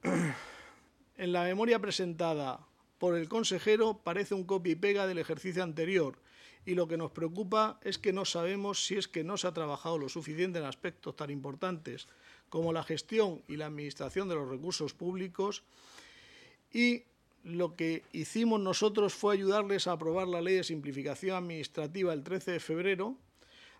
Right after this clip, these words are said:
de este año, pero después de casi un año echamos en,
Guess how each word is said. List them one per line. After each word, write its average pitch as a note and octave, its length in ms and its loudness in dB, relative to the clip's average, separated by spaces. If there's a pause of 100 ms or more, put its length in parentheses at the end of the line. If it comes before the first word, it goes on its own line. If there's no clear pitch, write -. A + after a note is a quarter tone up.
de D#3+ 160 2
este E3+ 320 0
año, G#3 420 -2 (300)
pero D#3+ 240 2
después F#3+ 360 2
de F3+ 80 -2
casi E3+ 220 -2
un F3+ 80 0
año G3 240 0
echamos F#3+ 540 0
en, D3+ 200 -4